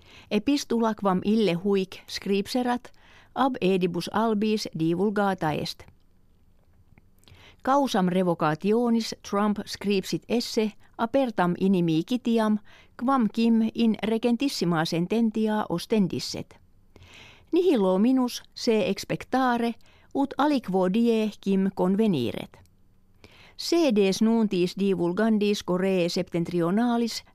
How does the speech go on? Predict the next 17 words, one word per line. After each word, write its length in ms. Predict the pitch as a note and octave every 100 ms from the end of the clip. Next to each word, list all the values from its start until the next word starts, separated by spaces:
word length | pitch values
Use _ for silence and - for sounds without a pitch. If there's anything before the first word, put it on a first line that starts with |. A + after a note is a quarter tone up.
| -
rettulit 600 | A3+ A3+ - G3+ F#3+ - -
Koream 480 | F#3 G3+ G3 F#3 F#3
septentrionalem 1080 | F#3+ F#3 F3+ F3+ F3 F#3 A#3 A#3+ A3+ A3+ A3+ - - _
ad 140 | C4+ C4+ -
colloquia 720 | G3 F#3+ F#3+ - G3+ G3+ G3+ -
cum 240 | F#3 F#3 -
U 200 | F3+ D3+
S 160 | - -
A 280 | A#3 A3+ A3+ - - -
ad 180 | C4 B3+
hoc 260 | F#3+ E3 - -
paratam 520 | E3+ F3+ F3 F3 F3
esse. 440 | - D3 - - - _ _ _ _ _ _ - _ _ _ - _ _ - - - - -
Antonio 640 | B3+ B3+ D4+ C#4 G#3 F3
Guterres – 680 | E3+ G#3 B3+ B3 B3 - - - -
secretarius 1000 | - A3 G#3 G#3+ G#3+ A#3+ A#3 F#3+ F3 F#3
generalis, 720 | F3+ F3+ F#3 G#3 G#3+ G#3+ -